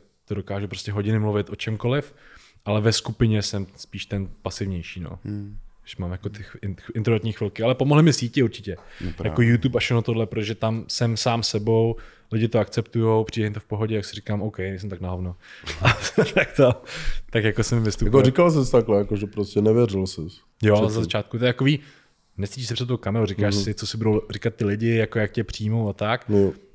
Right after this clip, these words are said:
Speaker 1: Vzali to v pohodě, no.
Speaker 3: Jo.
Speaker 1: A to je přesně tím, že jsem byl sám sebou, jak jsem se bavil o tom Hrončokovi, Davidovi, je prostě sám sebou, lidi ho berou a jemu to ještě pomůže v tom být víc jako sám sebou.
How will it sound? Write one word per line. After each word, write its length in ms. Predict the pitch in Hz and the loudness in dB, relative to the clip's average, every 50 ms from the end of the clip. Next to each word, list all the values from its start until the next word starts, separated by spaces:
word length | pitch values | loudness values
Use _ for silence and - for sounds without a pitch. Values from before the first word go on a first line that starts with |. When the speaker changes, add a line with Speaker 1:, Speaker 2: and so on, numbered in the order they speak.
| - - | -18 -12
Speaker 1:
Vzali 260 | - 101 92 101 104 101 | -10 -4 -2 0 0 0
to 120 | - 123 | -2 -4
v 40 | - | -4
pohodě, 420 | - - - 87 85 92 92 90 | -6 -12 -12 -10 -8 -6 -4 -4
no. 220 | 85 80 85 87 95 - | -4 -6 -8 -10 -8 -4
Speaker 3:
Jo. 240 | 95 95 95 87 78 - - - - | -2 -2 -2 -2 -4 -8 -12 -10 -10
Speaker 1:
A 60 | 107 | -8
to 160 | - - - | -4 0 0
je 80 | 104 104 | 0 0
přesně 640 | - - - 95 - - - - 107 104 101 101 101 | 0 -4 -6 -8 -10 -6 -2 0 0 0 0 -2 -4
tím, 100 | - 107 | -4 -4
že 60 | 104 | -4
jsem 160 | 98 - 110 104 | -4 -4 -4 -4
byl 100 | 104 95 | -4 -2
sám 220 | - - 110 104 | -2 -4 -4 -4
sebou, 260 | - - 107 101 98 | -4 -6 -6 -2 -2
jak 120 | 98 95 - | -2 -2 -2
jsem 80 | 107 | -4
se 60 | 104 | -2
bavil 160 | 104 104 104 104 | -2 -2 -2 -4
o 40 | |
tom 120 | 98 - 101 | -4 -4 -4
Hrončokovi, 580 | 98 92 92 92 - 110 - 117 107 110 107 | -2 -2 -2 -2 -4 -4 -2 -2 0 2 2
Davidovi, 460 | 104 104 98 101 101 101 101 104 101 - - - - - - - | 2 0 -2 0 -2 -2 -2 -2 -4 -6 -12 -20 -20 -20 -6 -2
je 80 | 139 143 | 0 2
prostě 240 | 139 120 - 139 | 2 0 0 -2
sám 200 | 123 - 135 127 | 0 2 2 2
sebou, 300 | 113 - 113 104 113 120 | 2 0 -2 0 2 2
lidi 160 | 120 113 113 117 | 2 4 4 4
ho 100 | 117 110 | 2 2
berou 420 | 90 107 95 101 104 107 110 107 - - _ _ - _ | 2 0 0 0 0 0 -2 -4 -8 -14 _ _ -6 _
a 60 | 101 | 2
jemu 180 | 107 104 107 107 | 2 4 4 2
to 120 | - - - - | 0 -2 -4 -4
ještě 220 | 98 - - - | -4 -4 -6 -6
pomůže 320 | - 107 104 104 101 101 98 | -4 -2 -2 0 -2 -2 -6
v 40 | |
tom 200 | - - 101 101 | -4 -6 -6 -4
být 120 | 95 95 92 | -4 -4 -6
víc 220 | 92 95 87 - | -6 -10 -12 -12
jako 160 | 95 - - | -14 -14 -12
sám 220 | 95 - 101 95 90 | -10 -8 -8 -8 -8
sebou. 340 | - 95 90 90 87 90 | -10 -10 -10 -10 -10 -12